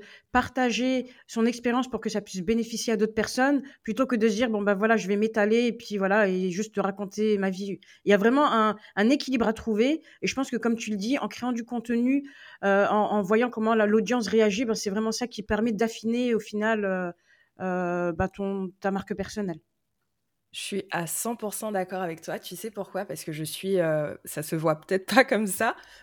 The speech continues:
Speaker 2: mais je suis super introvertie.
Speaker 1: <laughs>
Speaker 2: Et, euh,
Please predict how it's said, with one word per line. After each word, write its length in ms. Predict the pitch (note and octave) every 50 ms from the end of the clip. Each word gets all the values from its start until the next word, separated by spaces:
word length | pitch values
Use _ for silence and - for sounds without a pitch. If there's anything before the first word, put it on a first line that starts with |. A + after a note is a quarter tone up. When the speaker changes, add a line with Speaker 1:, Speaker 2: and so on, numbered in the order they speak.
| _
Speaker 2:
mais 120 | - F#3+ F#3+
je 100 | F3 F#3
suis 220 | F#3 - - A#3+
super 360 | - - B3 - C#4 C#4+ C#4
introvertie. 680 | C4+ B3 - - A#3+ A3+ G#3+ G3+ G3+ - - - A#3 D#4+ D#4 - - - - -
Speaker 1:
<laughs> 260 | C4+ - - _ -
Speaker 2:
Et, 340 | - A3 G#3+ G#3+ G#3+ G3 G3
euh, 480 | F#3+ F#3 F#3 F3+ F3+ F3+ F3+ F3 E3